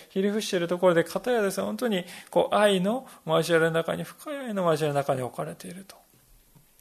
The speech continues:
この違いはなんと大きいことか。そしてイエス様はさらに、「これは、あ、私はこれを喜ぶ」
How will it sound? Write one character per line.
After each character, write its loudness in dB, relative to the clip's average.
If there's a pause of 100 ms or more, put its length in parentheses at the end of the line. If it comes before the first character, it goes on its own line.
こ -2
の -2
違 0
い -2
は 8
な 2
ん 0
と 2
大 2
き -8
い -6
こ -14
と -16
か。 -20 (3000)
そ 6
し 4
て 8
イ 0
エ 6
ス -2
様 2
は 6
さ -2
ら 2
に、 -6 (180)
「こ 2
れ 4
は、 8
あ、 -2 (340)
私 8
は 12
こ 8
れ 12
を 10
喜 8
ぶ」 -2